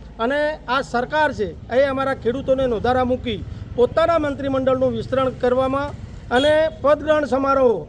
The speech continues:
તેમજ સ્નેહ મિલન કાર્યક્રમમાં વ્યસ્ત રહી અમારા ખેડૂતોને નોધારા છોડી જે ખેડૂતો પર જે આવી પડેલી કુદરતી આફત હતી, એના માટે વળતર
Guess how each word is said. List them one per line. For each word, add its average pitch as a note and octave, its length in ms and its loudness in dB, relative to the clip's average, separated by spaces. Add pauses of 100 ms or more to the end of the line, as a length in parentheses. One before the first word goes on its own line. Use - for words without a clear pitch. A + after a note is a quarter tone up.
(140)
તેમજ C4 160 0 (100)
સ્નેહ C4+ 240 0
મિલન C#4+ 260 0
કાર્યક્રમમાં B3 600 0 (140)
વ્યસ્ત A3+ 280 0
રહી A#3+ 320 2 (380)
અમારા C#4 320 0
ખેડૂતોને B3 460 0
નોધારા A3 480 -2
છોડી B3 260 0 (320)
જે B3 120 4
ખેડૂતો D4+ 440 -2
પર C#4 160 -2
જે C4+ 100 -2
આવી B3 240 -2
પડેલી B3 380 0 (100)
કુદરતી C4+ 480 -4
આફત A#3+ 320 -2
હતી, B3 220 -8 (320)
એના B3+ 280 -2
માટે B3 300 0
વળતર G#3+ 460 0